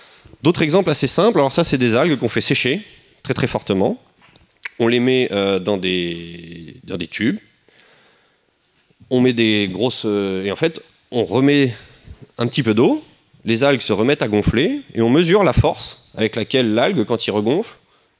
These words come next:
il pousse, et quelle pression il exerce. On se rend compte que, euh, au début,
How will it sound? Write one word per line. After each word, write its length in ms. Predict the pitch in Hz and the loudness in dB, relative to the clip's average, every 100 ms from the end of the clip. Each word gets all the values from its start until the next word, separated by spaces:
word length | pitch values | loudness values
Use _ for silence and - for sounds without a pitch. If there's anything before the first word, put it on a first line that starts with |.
| _ | _
il 100 | 110 | -12
pousse, 500 | - 185 226 - - - - | 0 0 0 -6 -12 -20 -14
et 60 | 104 | -6
quelle 160 | 123 110 | -4 -2
pression 320 | 113 - 185 | -2 2 4
il 80 | 151 | 2
exerce. 560 | 104 98 - - - _ _ _ _ _ - - - - - - - - _ _ - | 0 -4 -10 -12 -20 _ _ _ _ _ -20 -20 -20 -20 -20 -20 -20 -20 _ _ -4
On 80 | |
se 80 | 120 | 0
rend 120 | 135 | 0
compte 260 | 123 202 185 | 2 2 2
que, 300 | 156 180 - | 2 2 2
euh, 1400 | 120 117 110 107 101 101 95 92 92 90 90 78 73 71 62 - - | 2 4 4 4 4 4 2 0 -2 -6 -8 -10 -12 -14 -16 -18 -4
au 80 | 139 | 0
début, 400 | 135 131 170 | 2 2 2